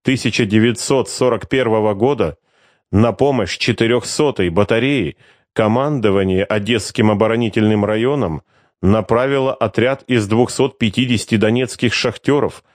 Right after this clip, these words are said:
которые только что транзитом прибыли из Севастополя. Так вот, их бросили в бой без стрелкового оружия, выдав им только сапёрные лопатки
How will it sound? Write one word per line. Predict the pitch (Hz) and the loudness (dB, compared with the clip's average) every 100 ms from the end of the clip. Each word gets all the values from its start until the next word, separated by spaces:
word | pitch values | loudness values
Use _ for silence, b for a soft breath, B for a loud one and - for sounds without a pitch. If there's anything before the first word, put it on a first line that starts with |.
| _ _ _ _ - | _ _ _ _ -2
которые | 107 - 131 143 120 | 0 2 0 0 0
только | 123 127 135 | 0 0 -2
что | - 131 | -2 -2
транзитом | - 123 104 92 120 139 123 98 | 0 0 0 0 0 2 -2 0
прибыли | 104 120 120 123 127 | 0 2 2 0 -2
из | 120 | -2
Севастополя. | - 123 127 - 131 95 80 - - _ _ _ _ _ _ | 0 0 0 -2 -2 0 -4 -8 -16 _ _ _ _ _ _
Так | - 123 | -2 0
вот, | 127 135 101 - _ _ - | 2 2 0 -6 _ _ -4
их | 123 95 | -2 -2
бросили | 80 110 147 - 113 110 | 0 0 0 0 2 2
в | 82 76 | 0 -2
бой | 120 143 | 0 0
без | 107 113 - | 0 -2 -2
стрелкового | - 117 117 - 131 120 117 117 | -2 0 2 0 0 0 0 0
оружия, | 117 147 110 85 69 b b b - | 0 -2 0 -2 -4 b b b -10
выдав | 78 117 127 117 | 0 2 2 0
им | 123 110 | 0 0
только | 127 127 123 | 0 0 -2
сапёрные | 113 117 110 123 110 107 | 0 0 0 0 0 0
лопатки | 104 104 131 139 - - | 0 0 -2 -2 -6 -12